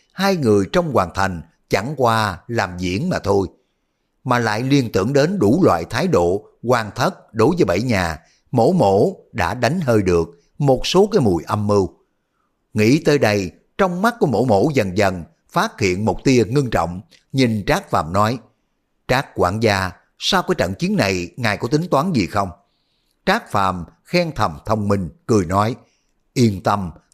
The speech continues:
ta tự có sắp xếp." Mổ mổ an lòng gật đầu, thật nàng mới vừa đoán ra nguyên do của cả một chuỗi sự việc kỳ quặc. Vì sao mà hoàng đế trở mặt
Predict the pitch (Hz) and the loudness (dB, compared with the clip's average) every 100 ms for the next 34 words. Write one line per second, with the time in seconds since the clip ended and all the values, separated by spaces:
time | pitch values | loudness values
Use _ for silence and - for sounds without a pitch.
0 | _ 180 165 101 90 147 127 135 - 123 | _ -2 0 0 0 -2 -2 -4 -2 -2
1 | - - _ _ _ _ _ 139 117 170 | -2 -14 _ _ _ _ _ -2 0 2
2 | 127 104 - 147 135 107 85 80 92 - | 4 2 2 -2 0 -2 -2 -4 -4 0
3 | 95 85 76 _ _ _ - 131 - 120 | -2 -2 -10 _ _ _ -2 -2 0 -2
4 | 107 101 107 185 151 90 95 139 113 98 | -2 0 2 2 2 2 0 0 -2 -2
5 | 92 _ _ _ 151 147 131 131 127 120 | -6 _ _ _ 0 0 2 2 2 2
6 | 139 - 104 147 - 98 131 - 101 107 | 0 0 0 -2 0 2 2 2 0 0
7 | 98 95 - 95 90 95 - _ _ _ | -2 0 0 0 0 -2 -4 _ _ _
8 | _ 135 135 135 180 156 101 98 101 117 | _ 0 0 2 0 0 0 0 2 2
9 | 175 240 - _ - 117 165 101 | 2 -2 -12 _ 0 2 2 -2